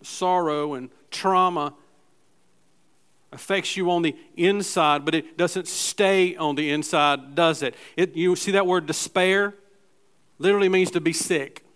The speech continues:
Sick. What has, somebody has done to him has affected him on the inside and the out. He said, "I looked around for someone to have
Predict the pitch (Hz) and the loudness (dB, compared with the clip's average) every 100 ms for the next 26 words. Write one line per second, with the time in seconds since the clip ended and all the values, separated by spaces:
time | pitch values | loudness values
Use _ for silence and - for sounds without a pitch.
0 | _ _ _ _ _ _ _ _ _ _ | _ _ _ _ _ _ _ _ _ _
1 | _ _ _ _ _ - - 196 139 - | _ _ _ _ _ -10 -2 0 0 -6
2 | - _ _ _ _ _ _ _ - 190 | -20 _ _ _ _ _ _ _ -2 0
3 | 202 208 202 - - - 220 214 220 196 | 2 2 0 -4 -14 -2 2 2 2 2
4 | 196 160 147 214 226 226 226 220 226 226 | 0 -2 0 2 2 2 0 0 0 0
5 | 247 220 - - - 196 185 185 214 214 | -2 -8 -16 -12 -2 0 0 -2 0 0
6 | 214 180 208 214 214 185 170 175 196 247 | 0 0 2 0 0 0 0 0 2 2
7 | 254 - 240 240 247 233 214 208 - 190 | 2 2 4 6 4 2 0 0 2 4
8 | 170 123 - - _ _ _ _ _ _ | 4 0 -8 -20 _ _ _ _ _ _
9 | _ _ _ _ _ _ _ _ _ _ | _ _ _ _ _ _ _ _ _ _
10 | _ _ - 127 151 156 151 156 190 170 | _ _ -16 -8 -2 0 0 0 0 -2
11 | - 156 156 170 151 127 147 - 220 208 | -6 -4 0 0 -2 -6 -10 -6 -4 -4
12 | 190 156 135 123 120 _ _ _ _ 147 | -4 -6 -6 -8 -16 _ _ _ _ -4
13 | 156 156 139 | -2 -2 -2